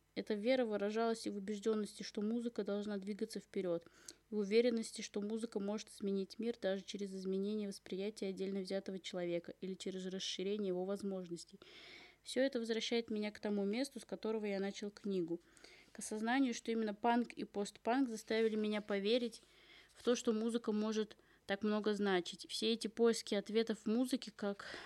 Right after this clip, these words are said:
все эти отслеживания каждого поворота в истории постпанка, который в каком-то смысле продолжается по сей день. Неужели все это было про-, простой тратой энергии, которая могла быть и должна была быть пущена на что-то более стоящее?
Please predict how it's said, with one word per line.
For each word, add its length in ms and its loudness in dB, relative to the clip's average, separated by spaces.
все 280 4
эти 160 0
отслеживания 800 4
каждого 400 2
поворота 520 2
в 60 -2
истории 260 -2
постпанка, 680 0
который 300 -2
в 80 -14
каком-то 280 0
смысле 360 -2
продолжается 600 -2
по 200 -4
сей 300 -6
день. 260 -2
Неужели 480 6
все 200 4
это 180 6
было 200 4
про-, 280 0
простой 420 0
тратой 380 2
энергии, 400 2
которая 400 0
могла 320 2
быть 220 -2
и 40 -4
должна 360 0
была 220 2
быть 200 -2
пущена 460 0
на 100 4
что-то 260 -2
более 320 2
стоящее? 680 -2